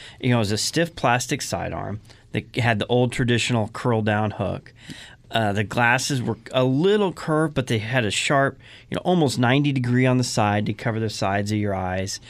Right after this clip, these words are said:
And it was just something that I threw down, and when I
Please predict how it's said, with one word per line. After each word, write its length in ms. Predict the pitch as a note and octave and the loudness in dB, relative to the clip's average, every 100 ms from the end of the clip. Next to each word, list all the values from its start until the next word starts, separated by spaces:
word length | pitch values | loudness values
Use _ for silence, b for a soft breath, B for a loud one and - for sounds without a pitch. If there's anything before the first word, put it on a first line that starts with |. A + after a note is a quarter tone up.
| B B B B | B B B B
And 240 | B2+ B2+ | 2 4
it 60 | C3 | 4
was 120 | C3 | 2
just 160 | C#3 C3 | 0 2
something 240 | C#3+ - | 0 2
that 160 | B2 A#2+ | 0 2
I 80 | G#2 | 0
threw 320 | - C#3+ C3 | -2 -2 2
down, 220 | A#2+ A#2+ | 2 2
and 80 | A2+ | 2
when 100 | A2+ | 2
I 200 | A2 | 2